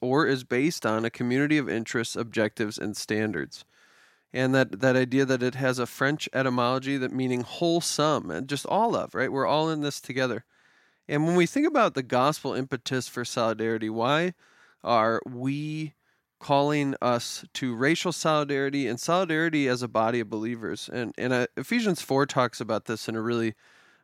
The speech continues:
great way as Paul's kinda unpacking, the Apostle Paul's unpacking the unity and diversity of the church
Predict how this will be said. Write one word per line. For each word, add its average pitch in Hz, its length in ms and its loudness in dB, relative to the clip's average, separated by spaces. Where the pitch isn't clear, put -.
great 131 220 6
way 123 260 4
as 117 140 2
Paul's 135 320 2
kinda 131 320 0
unpacking, 127 540 0
the 120 80 -2
Apostle 127 400 -2
Paul's 123 300 -2
unpacking 120 580 -2
the 110 100 -4
unity 135 580 2
and 131 160 4
diversity 123 600 0
of 143 100 0
the 147 100 0
church 156 460 -2